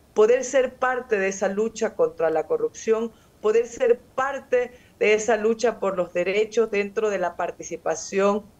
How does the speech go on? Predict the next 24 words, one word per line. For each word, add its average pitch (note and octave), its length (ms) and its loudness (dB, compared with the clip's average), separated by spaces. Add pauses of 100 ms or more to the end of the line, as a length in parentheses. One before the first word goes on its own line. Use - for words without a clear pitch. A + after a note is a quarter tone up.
(160)
ciudadana. F3 680 2 (260)
Nosotros, C4 920 0
eh, - 220 -8
Yadira E3 360 4
Saltos G3+ 380 0
está F3+ 320 -4
convencida G3+ 840 0 (200)
que F#3 100 -2
se G3 160 -2
requiere A3 480 2
una B3 300 2
administración G#3 1400 0 (260)
responsable, F#3+ 840 -2
transparente, G#3 880 -2
y G#3+ 120 -6
por G3 240 -2
eso A#3+ 300 4
vamos A3+ 300 0
a G#3+ 100 -2
poder, G3+ 460 0 (160)
a D#3 160 -6
tener G#3+ 380 -2
que A3 140 -2
pedir A3 440 -4